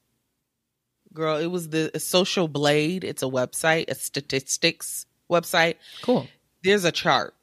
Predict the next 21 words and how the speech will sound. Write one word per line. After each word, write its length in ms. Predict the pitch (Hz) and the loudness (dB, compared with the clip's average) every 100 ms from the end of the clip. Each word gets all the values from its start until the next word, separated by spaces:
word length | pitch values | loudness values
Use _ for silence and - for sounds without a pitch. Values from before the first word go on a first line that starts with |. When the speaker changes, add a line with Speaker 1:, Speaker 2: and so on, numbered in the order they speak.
| _ _ _ _ _ 147 | _ _ _ _ _ 2
Speaker 1:
of 180 | 139 | 2
how 260 | 131 147 160 | 2 2 2
many 280 | 160 151 143 | 2 -2 -2
followers 640 | - 147 139 131 123 - - | 2 4 4 2 -2 -4 -6
she's 340 | - 143 127 | -4 -2 -4
losing 580 | 120 131 117 120 104 92 _ _ _ _ | -2 -2 -2 -4 -6 -10 _ _ _ _
per 160 | - - | -4 -2
day. 220 | 101 - - _ _ - - - | -2 -6 -14 _ _ -20 -18 -6
Speaker 2:
Oh, 320 | 147 160 143 | -2 0 -2
wow. 640 | 135 135 185 185 180 175 175 | -4 0 4 6 6 4 2
Speaker 1:
Um, 400 | 170 170 165 170 _ _ _ _ _ _ - | 0 -4 -4 -8 _ _ _ _ _ _ -10
the 160 | 175 185 | -2 0
total 520 | - 269 226 110 113 _ _ _ _ _ _ _ _ _ _ _ _ _ - | 2 2 2 0 -4 _ _ _ _ _ _ _ _ _ _ _ _ _ 2
is 300 | 151 147 - _ _ _ | 4 4 0 _ _ _
five 400 | - - 190 208 | -8 2 2 2
hundred 360 | 220 196 160 151 | 0 0 -2 -2
and 100 | 151 | -4
sixty-six 800 | - 214 - 220 - 208 - - | 0 0 0 -4 0 -2 -2 -2
thousand 720 | 180 156 151 143 147 143 143 _ _ - - | 2 4 2 0 -6 -6 -10 _ _ -12 -4
and 160 | 147 | -4
forty 540 | - 160 151 131 123 | 2 4 4 2 -4